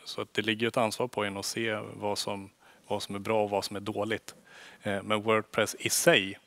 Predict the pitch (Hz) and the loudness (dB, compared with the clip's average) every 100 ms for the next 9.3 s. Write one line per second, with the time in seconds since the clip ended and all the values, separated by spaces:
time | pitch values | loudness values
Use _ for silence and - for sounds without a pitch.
0 | _ - 104 98 98 101 98 101 - 98 | _ -4 -2 -2 0 0 -2 -4 -4 -2
1 | 113 110 98 98 - - - - - - | -2 -4 -8 -8 -12 -18 -18 -20 -20 -16
2 | - 98 95 101 - - 110 127 139 - | -6 -4 -4 -8 -12 -4 0 4 4 4
3 | 107 98 131 151 - 98 - 95 95 92 | -2 0 2 2 2 -2 -2 -6 -4 -4
4 | - - 110 - 104 98 101 - 107 98 | -6 -8 -6 -6 -8 -8 -6 -4 -4 -4
5 | 98 98 - 95 95 _ - _ - 107 | -6 -8 -6 -8 -8 _ -20 _ -10 -10
6 | - - 107 110 95 101 101 95 104 101 | -6 -2 0 0 -6 -8 -8 -6 -8 -8
7 | - 110 104 120 120 - 95 95 - 107 | 0 0 2 0 0 0 -4 -6 -8 -8
8 | 98 98 - 107 - 101 - 98 - 107 | -4 -4 -2 -4 -2 -6 -4 -4 -4 -6
9 | - 107 104 | -8 -10 -12